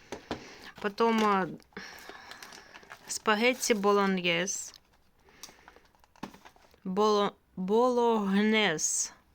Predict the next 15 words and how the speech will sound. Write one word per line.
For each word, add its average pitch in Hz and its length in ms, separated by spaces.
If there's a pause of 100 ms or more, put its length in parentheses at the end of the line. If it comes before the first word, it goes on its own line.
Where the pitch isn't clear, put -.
Бологнез. 185 1000 (720)
Потім 220 400
оці 202 680 (240)
плацки, 185 680
ну, 220 200
драніки, 196 800 (460)
кавуна, 220 680 (260)
сметана, 208 840 (760)
помідори 208 800 (880)
і 202 160
два 202 560
супа. 190 680 (960)
Зупа 196 640
з - 140
червоних 208 840